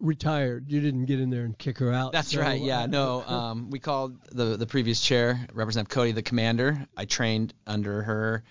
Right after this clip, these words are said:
Speaker 2: But I also, you know, we had some disagreements, and, and that's great. And so I think, you know, bringing a new perspective to the table is important. Um, I also think,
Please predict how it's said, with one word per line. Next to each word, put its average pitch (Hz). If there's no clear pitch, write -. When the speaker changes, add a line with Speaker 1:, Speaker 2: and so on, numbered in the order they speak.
Speaker 2:
But 123
I 127
also, 151
you 151
know, 143
we 151
had 156
some 151
disagreements, 135
and, 117
and 117
that's 123
great. 131
And 107
so 107
I 107
think, 110
you 113
know, 98
bringing 107
a 101
new 101
perspective 104
to 107
the 104
table 101
is 95
important. 107
Um, 90
I 98
also 101
think, 92